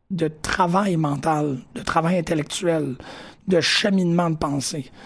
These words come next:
C'est là où est-ce qu'on va véritablement avoir une machine qui pense, c'est quand on va voir une machine faire « Ah oui, OK, pas comme ça,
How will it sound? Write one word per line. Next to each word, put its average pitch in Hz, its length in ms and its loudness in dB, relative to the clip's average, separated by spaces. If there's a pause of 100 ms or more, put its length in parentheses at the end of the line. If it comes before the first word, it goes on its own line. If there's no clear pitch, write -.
(160)
C'est 226 200 4
là 233 120 6
où 311 120 2
est-ce 170 80 -2
qu'on 170 120 -2
va 165 120 0
véritablement 160 480 0
avoir 170 400 2
une 165 180 0
machine 165 420 -2
qui - 100 -8
pense, 330 260 0
c'est - 100 -6
quand 180 220 -2
on 170 60 0
va 165 100 2
voir 196 180 2
une 185 80 2
machine 180 320 0
faire « 180 260 -2 (480)
Ah 220 140 4
oui, 214 220 6
OK, 175 240 0 (200)
pas 196 120 4
comme 160 260 -2
ça, 131 320 -4